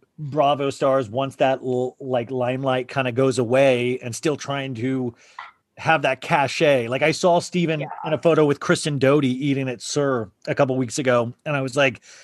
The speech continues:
Speaker 1: "That's wild." They just, like, f-, get together and try to, like, feed off each other's, like, little celebrity that they have left in some ways, you
Speaker 2: Right.
Speaker 1: know?
Speaker 2: Like, it's, yeah, it's like all the, it, it actually is kind of like a sad existence, like, being, like, an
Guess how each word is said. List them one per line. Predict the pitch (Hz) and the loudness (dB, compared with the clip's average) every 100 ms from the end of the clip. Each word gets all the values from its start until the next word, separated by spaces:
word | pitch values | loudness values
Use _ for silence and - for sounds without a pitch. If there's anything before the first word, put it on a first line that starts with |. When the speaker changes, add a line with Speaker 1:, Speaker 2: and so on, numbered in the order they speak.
| _ | _
Speaker 1:
"That's | - 151 - | -4 -4 -4
wild." | 123 131 151 143 127 113 | -6 0 2 2 0 0
They | 131 | -2
just, | 139 160 | 0 2
like, | 143 127 | 2 0
f-, | - _ _ _ _ _ - _ _ _ - | -6 _ _ _ _ _ -20 _ _ _ 0
get | 151 - | 0 0
together | 127 120 135 156 143 131 123 | -2 0 2 4 6 4 2
and | 120 | -2
try | - 135 | -2 2
to, | 135 | 4
like, | 135 127 123 | 4 2 -2
feed | - 131 131 | -10 -4 0
off | 135 123 | 0 0
each | 135 131 | 0 0
other's, | 127 127 120 | 0 0 0
like, | 127 113 | -2 -2
little | 127 127 131 131 127 | -6 -4 -2 0 -2
celebrity | 117 135 127 127 131 127 | -2 0 2 0 0 -2
that | 120 120 | -2 -2
they | 120 | -2
have | 117 107 | -2 -2
left | 117 139 - - | 0 0 0 -8
in | 110 | -8
some | 117 107 | -6 -6
ways, | 104 95 349 - | -8 -2 0 2
you | |
Speaker 2:
Right. | 131 | 2
Speaker 1:
know? | 127 202 269 | 2 0 -2
Speaker 2:
Like, | 302 | -6
it's, | 311 - 359 - | -8 -12 -14 -6
yeah, | 302 494 170 147 | -2 2 2 2
it's | - | -2
like | 302 - | -4 0
all | 269 | 0
the, | 277 - _ _ | 0 -6 _ _
it, | 302 277 | -6 -2
it | 277 302 | 0 2
actually | 277 277 480 480 | 2 0 -4 -2
is | 226 226 | -2 -2
kind | 226 208 | -2 -2
of | |
like | 190 180 | -2 -6
a | |
sad | 175 147 147 151 | -2 2 2 0
existence, | 147 151 - 190 196 190 | -6 -10 -8 -4 -4 -4
like, | 170 170 | -8 -6
being, | 175 | -6
like, | 170 165 | -4 -4
an | 180 | -6